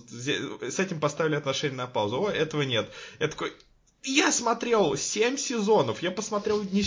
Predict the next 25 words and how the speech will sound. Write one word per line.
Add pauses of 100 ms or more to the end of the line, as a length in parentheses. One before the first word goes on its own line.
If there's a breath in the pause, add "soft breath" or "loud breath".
бесчисленное
количество
часов, (240 loud breath)
инвестируя
в
эти
отношения. (340 soft breath)
Какого
хрена
вы
мне
всё
портите? (160 loud breath)
Скажите,
что (100)
чувак,
я
не
знаю,
в
бессрочной
командировке
или
ещё
что-нибудь.